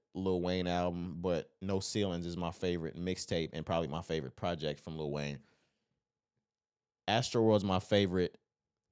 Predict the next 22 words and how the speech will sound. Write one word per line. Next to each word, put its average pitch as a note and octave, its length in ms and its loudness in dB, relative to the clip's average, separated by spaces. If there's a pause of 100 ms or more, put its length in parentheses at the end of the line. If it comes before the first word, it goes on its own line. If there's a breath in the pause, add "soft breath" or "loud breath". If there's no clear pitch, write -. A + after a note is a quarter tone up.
(120)
album F2+ 360 2
from F2+ 220 -4
Lil E2+ 140 0
Wayne. D#2+ 500 -4
No, F#2+ 100 0
I'm D#2+ 120 -2
sorry, D2+ 220 -2
from D#2+ 320 -6 (120)
Travis F#2 300 2
Scott. E2+ 360 2
But F2+ 380 2 (200)
when F#2+ 160 0
it F#2+ 80 0
comes G2 280 -2
to F2+ 80 -2
mixtape, A#2 680 2
Days A2 280 6
Before G2+ 280 0
Rodeo G2 380 4
was D#2+ 160 -2
a C2+ 60 -6
fucking E2+ 680 0